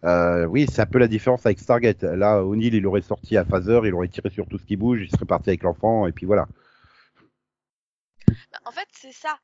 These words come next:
Speaker 2: C'est ça que tu as la différence, c'est que eux, ils ont pris le risque finalement que ça se termine, bah, assez mal, quoi.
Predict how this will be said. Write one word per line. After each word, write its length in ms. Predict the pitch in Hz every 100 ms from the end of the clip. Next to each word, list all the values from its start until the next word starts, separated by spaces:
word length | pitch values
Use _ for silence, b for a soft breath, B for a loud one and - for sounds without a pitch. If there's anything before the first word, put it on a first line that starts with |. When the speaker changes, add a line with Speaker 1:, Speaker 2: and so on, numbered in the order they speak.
| _ _ _
Speaker 2:
C'est 140 | _
ça 140 | 214 285
que 60 | 285
tu 60 |
as 80 | 233
la 60 | 208
différence, 480 | 214 233 214 254 -
c'est 100 | 208
que 100 | 226
eux, 260 | - 262 269
ils 100 | 226
ont 60 | 196
pris 180 | _ 226
le 80 | 220
risque 300 | 285 - 226
finalement 380 | 220 196 214 285
que 80 |
ça 120 | - 220
se 100 | -
termine, 500 | 190 185 180 185 170 _ _ _ -
bah, 140 | 185
assez 280 | 170 185 190
mal, 360 | 202 320 240 -
quoi. 240 | - -